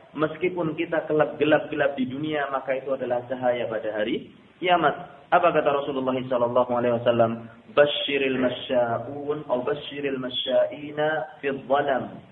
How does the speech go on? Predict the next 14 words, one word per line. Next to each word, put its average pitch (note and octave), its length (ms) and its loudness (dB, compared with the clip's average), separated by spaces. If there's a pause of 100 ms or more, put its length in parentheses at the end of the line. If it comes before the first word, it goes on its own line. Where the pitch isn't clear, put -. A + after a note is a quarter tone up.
(380)
bin C#3 240 -4
nurit D#3 640 -2
tami D3 560 2
yaumal C3+ 480 0
qiyamah." A2 640 -6 (480)
Berilah D3 480 4
kabar C#3+ 400 4
gembira C#3 720 -2 (500)
orang-orang D3 880 4
yang D3+ 160 4 (160)
suka E3 460 -2
jalan C3+ 500 -2
di B2+ 160 0
gelap-gelap. A2 720 -10